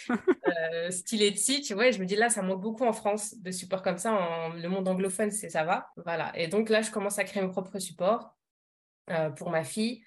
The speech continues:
Speaker 2: euh, parce que je vois qu'elle a, qu'elle a envie d'apprendre, qu'elle est, qu'elle est vraiment intéressée par l'apprentissage. Et donc, je me
Speaker 1: Machallah.
Speaker 2: forme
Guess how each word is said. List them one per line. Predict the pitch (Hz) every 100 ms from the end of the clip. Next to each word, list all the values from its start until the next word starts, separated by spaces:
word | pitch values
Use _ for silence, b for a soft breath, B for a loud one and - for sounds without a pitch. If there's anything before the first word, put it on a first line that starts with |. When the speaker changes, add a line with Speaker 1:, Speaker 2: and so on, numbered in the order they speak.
| B B B B
Speaker 2:
euh, | - 160
parce | 175 -
que | 175
je |
vois | 165 185
qu'elle | 170 151
a, | 143 147
qu'elle | 143 160
a | 160
envie | 156
d'apprendre, | 160 156 - 190 196
qu'elle | 165 156
est, | 147 143 143 143
qu'elle | 147
est | 143
vraiment | 147 170 180
intéressée | 170 170 160 - 180
par | 156
l'apprentissage. | 151 - 170 - 226 208
Et |
donc, | 190 208
je | 196
me | 180
Speaker 1:
Machallah. | 175 180 - - -
Speaker 2:
forme | 202 220 185